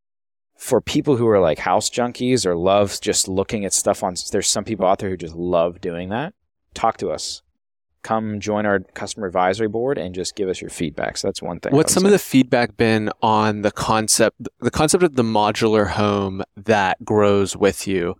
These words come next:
Speaker 1: Yeah.
Speaker 2: The, the promise of that is exciting, but even as I was thinking about it, one of the things that I was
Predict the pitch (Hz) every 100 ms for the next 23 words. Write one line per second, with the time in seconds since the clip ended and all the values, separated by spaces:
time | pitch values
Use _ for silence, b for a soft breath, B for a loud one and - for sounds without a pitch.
0 | _ 95 90 71 117 131 123 110 - -
1 | 123 - - - 135 170 185 - 135 117
2 | 110 104 98 - 98 98 98 107 139 160
3 | 147 120 113 123 110 101 101 120 151 147
4 | 127 113 101 104 104 98